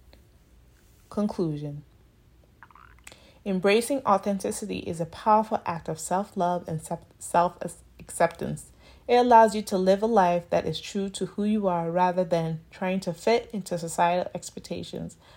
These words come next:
By embracing your uniqueness, ho-, honoring your core values, building genuine relationships, embracing imperfections, and overcoming fear and judgment, you can unlock the full potential of your authentic self. So let go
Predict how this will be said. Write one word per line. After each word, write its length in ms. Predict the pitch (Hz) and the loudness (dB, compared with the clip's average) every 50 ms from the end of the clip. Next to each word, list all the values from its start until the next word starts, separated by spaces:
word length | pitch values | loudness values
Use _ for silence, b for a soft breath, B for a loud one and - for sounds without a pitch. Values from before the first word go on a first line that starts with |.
| b b | b b
By 180 | - 185 180 175 | 4 4 4 4
embracing 460 | 175 175 175 180 196 214 - 254 247 | 4 2 0 0 0 0 0 0 2
your 100 | 247 247 | 2 2
uniqueness, 720 | 240 220 208 202 214 220 226 220 - - 165 160 160 160 - _ b b b b b b b b _ - _ _ | 2 2 2 4 2 2 2 0 -4 -4 -4 -4 -4 -6 -12 _ b b b b b b b b _ -20 _ _
ho-, 340 | - 220 226 240 233 - - _ - | 2 4 4 4 2 0 -10 _ 6
honoring 720 | 202 226 254 285 294 262 208 170 160 160 160 165 165 175 | 8 8 10 8 8 6 6 4 4 2 0 -2 -4 -4
your 160 | 180 175 170 | 0 0 0
core 320 | 160 - - 202 208 220 208 | 0 2 6 6 6 8 8
values, 560 | 196 190 175 170 165 160 160 165 170 - b b b b b _ 185 | 4 4 4 4 2 0 -2 -4 -6 -10 b b b b b _ -2
building 540 | 180 196 214 233 247 262 269 262 254 226 196 - - | 6 10 10 12 10 10 6 4 2 -2 -4 -4 -2
genuine 440 | 185 196 208 214 220 226 233 233 | 0 2 2 4 4 4 4 4
relationships, 720 | 240 240 240 214 180 175 165 - 175 165 - 175 170 - - - | 4 4 4 4 2 2 0 -2 -6 -4 -4 -6 -8 -8 -8 -6
embracing 520 | 170 156 160 175 180 202 202 - 220 220 - | -6 -4 0 0 0 0 0 -2 -6 -4 -2
imperfections, 760 | 220 220 214 240 226 - - 185 - - - 190 175 165 - | -2 -2 -2 -4 -4 -2 -2 -2 -2 -4 -8 -8 -8 -8 -8
and 140 | 185 160 160 - | -10 -12 -4 0
overcoming 560 | 175 175 175 196 196 - 214 196 180 170 165 | 0 2 2 0 -2 -2 -2 -2 -2 -2 -4
fear 240 | 160 - 190 196 190 | -4 -4 -4 -2 -2
and 120 | 185 175 | -2 0
judgment, 460 | 165 175 180 190 208 240 262 285 302 - _ b b b b b b b b _ | 0 0 0 2 0 -2 -2 -2 -4 -8 _ b b b b b b b b _
you 100 | - 208 | -6 -6
can 180 | 214 - 214 202 - - | -4 -4 -8 -8 -2 0
unlock 500 | - 202 240 269 262 226 170 165 160 - | 2 4 4 8 8 8 8 8 4 -2
the 80 | - 160 | -8 -8
full 240 | - - - 190 208 | -4 0 0 0 2
potential 480 | - - 240 - 208 196 190 - - - - | 0 -2 -2 0 -2 -2 -2 -2 -4 -2 -2
of 200 | 165 160 - - _ _ _ _ | -4 -4 -4 -10 _ _ _ _
your 120 | - 156 - | -2 -2 0
authentic 520 | - 156 156 - 175 170 160 - 175 170 | 0 -4 -6 -6 -6 -6 -4 -6 -8 -8
self. 280 | - - 170 160 - - - _ b b b b b b b b b | -6 -6 -4 -4 -6 -8 -14 _ b b b b b b b b b
So 500 | - - - - 180 170 165 165 165 - - | -14 -4 2 4 6 6 6 2 0 -4 0
let 280 | 165 175 208 254 254 240 | 8 8 10 10 10 12
go 440 | 285 277 285 285 294 359 349 - | 12 12 12 12 12 10 4 -4